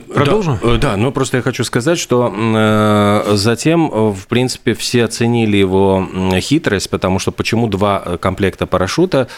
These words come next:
Speaker 1: Э, подозревали, что он собирается п-, спрыгнуть с самолёта с заложником.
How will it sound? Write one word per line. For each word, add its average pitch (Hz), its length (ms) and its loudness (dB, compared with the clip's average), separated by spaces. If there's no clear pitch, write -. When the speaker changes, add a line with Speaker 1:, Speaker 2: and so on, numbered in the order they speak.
Speaker 1:
Э, 110 560 2
подозревали, 110 600 0
что 113 180 -2
он 113 100 0
собирается 104 500 0
п-, 104 200 -2
спрыгнуть 101 640 0
с - 60 -8
самолёта 104 600 0
с 92 40 -4
заложником. 90 840 0